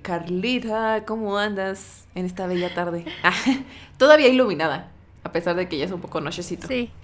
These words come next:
Speaker 2: Hola Dianita, muchísimas gracias. Estoy muy contenta de estar nuevamente aquí en un episodio más de Inventadas.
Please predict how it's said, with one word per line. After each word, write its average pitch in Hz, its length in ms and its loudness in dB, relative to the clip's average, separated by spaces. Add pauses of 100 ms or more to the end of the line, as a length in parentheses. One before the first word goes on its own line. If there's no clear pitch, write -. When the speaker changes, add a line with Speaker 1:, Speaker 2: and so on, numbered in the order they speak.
(760)
Speaker 2:
Hola 285 340 2
Dianita, 262 480 0
muchísimas 254 640 -4
gracias. 233 420 0
Estoy 226 240 -6
muy 226 160 -2
contenta 214 480 -4
de 214 80 -2
estar 214 400 -6
nuevamente 233 580 -2
aquí 277 380 -8 (480)
en 233 340 0
un 233 120 0
episodio 233 480 -2
más 226 220 0
de 233 80 -2
Inventadas. 240 840 -2